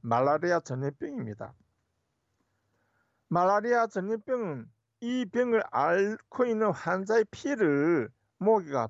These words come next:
빨고, 그 모기에게 물린 사람이 말라리아에 전염되는 전염병입니다. 말라리아 전염병은 네 가지 행이 있는데, 북한에는 주로 삼일형과 사일형이 있습니다.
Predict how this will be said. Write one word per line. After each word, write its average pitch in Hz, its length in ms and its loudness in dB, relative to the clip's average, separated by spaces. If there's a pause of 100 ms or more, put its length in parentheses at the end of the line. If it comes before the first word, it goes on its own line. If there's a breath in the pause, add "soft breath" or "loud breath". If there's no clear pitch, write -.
빨고, 131 480 -4
그 - 100 -8
모기에게 202 800 -2
물린 214 340 0
사람이 190 540 -2 (340)
말라리아에 143 640 0 (200)
전염되는 151 600 -4
전염병입니다. 113 880 -8 (1400 soft breath)
말라리아 208 520 4
전염병은 202 840 -2
네 139 120 4
가지 170 300 0
행이 240 280 -4
있는데, 123 440 -6 (160)
북한에는 196 540 -2
주로 214 400 0 (340 soft breath)
삼일형과 175 1120 -2
사일형이 175 760 -2
있습니다. 117 540 -16